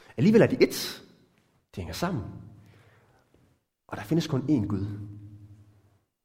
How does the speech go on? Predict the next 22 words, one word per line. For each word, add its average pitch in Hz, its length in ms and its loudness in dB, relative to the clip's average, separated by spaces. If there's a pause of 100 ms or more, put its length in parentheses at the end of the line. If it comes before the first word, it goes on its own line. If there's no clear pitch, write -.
(1600)
Okay, 143 420 4
så - 160 -2
det 180 100 10
er 196 40 12
sådan 208 220 10
lidt 196 220 8
tricky 165 220 10
det 127 80 6
her. 101 300 -4
Altså, 131 340 2
øh, 120 300 4
muslimerne, 147 520 8
de 139 160 4
driller 147 240 6
os 131 180 2
kristne 143 340 2
med, 117 120 6
at 120 80 2
vi 120 60 0
har 117 120 -4
tre 135 220 -2
guder. 95 300 -4